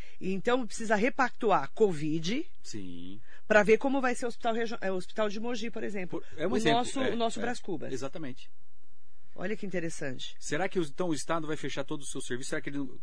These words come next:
Speaker 2: é, é uma opinião, hein? Será que ele não poderia atender o, o, a, esses covids que, graças a Deus, vem diminuindo e liberar
Speaker 1: No doutor Arnaldo Pesutti.
Speaker 2: o Arnaldo, o H C de Suzano, enfim, pra liberar os hospitais pra voltar à vida normal?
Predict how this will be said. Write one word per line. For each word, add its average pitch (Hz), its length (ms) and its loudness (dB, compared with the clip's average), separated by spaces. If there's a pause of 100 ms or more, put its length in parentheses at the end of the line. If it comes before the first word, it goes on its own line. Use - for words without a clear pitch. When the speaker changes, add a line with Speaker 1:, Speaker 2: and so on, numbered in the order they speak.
(120)
Speaker 2:
é, 107 260 -4
é 104 40 -2
uma 127 100 0
opinião, 123 420 0
hein? 113 140 0 (420)
Será 135 280 -2
que 170 100 -2
ele 151 60 0
não 151 40 -2
poderia 135 360 0
atender 127 420 0
o, 127 80 -2
o, 107 420 -4
a, 107 200 -4
esses - 340 -2
covids 117 380 -2
que, 110 120 -4
graças 117 300 -2
a 117 60 -2
Deus, 110 180 -2
vem 117 140 -2
diminuindo 113 520 -2
e 120 120 -2
liberar 127 680 0 (480)
Speaker 1:
No 170 120 0
doutor 170 280 0
Arnaldo 156 300 0
Pesutti. 185 540 -2
Speaker 2:
o 302 40 0
Arnaldo, 123 480 0
o 98 380 -2
H 117 160 -2
C - 140 -2
de - 80 -4
Suzano, 123 580 -2
enfim, 127 320 -2 (420)
pra 127 140 0
liberar 139 460 0
os 123 100 -2
hospitais 123 460 -2
pra 123 100 -2
voltar 113 240 -2
à 107 40 -2
vida 110 180 -2
normal? 110 280 -2